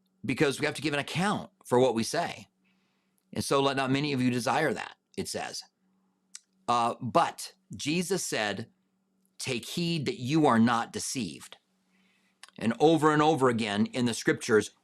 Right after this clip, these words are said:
we get statements like that. We get it from Paul in Galatians to the Galatians who were being deceived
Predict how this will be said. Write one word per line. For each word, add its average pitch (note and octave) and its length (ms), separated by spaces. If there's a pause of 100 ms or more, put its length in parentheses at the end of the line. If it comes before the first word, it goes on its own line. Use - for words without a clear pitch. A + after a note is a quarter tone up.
we B2+ 220
get C3 220
statements A2 540
like G2 240
that. A#1+ 160 (1000)
We B2+ 140
get C#3+ 160
it B2 100
from A#2 180
Paul C#3 440
in G#2 120
Galatians C#3 600
to A#2+ 100
the G#2 100
Galatians B2 460
who A#2+ 80
were G#2+ 140
being G#2+ 280
deceived D3+ 640